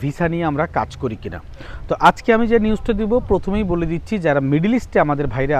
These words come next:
আছেন, যেমন মনে করেন সৌদি আরবে বা আপনার মনে করেন বাহরাইনে বা কাতারে,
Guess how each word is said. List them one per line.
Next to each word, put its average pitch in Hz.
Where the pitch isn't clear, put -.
আছেন, 202
যেমন 135
মনে 139
করেন 135
সৌদি 143
আরবে 127
বা 165
আপনার 151
মনে 143
করেন 139
বাহরাইনে 131
বা 127
কাতারে, 139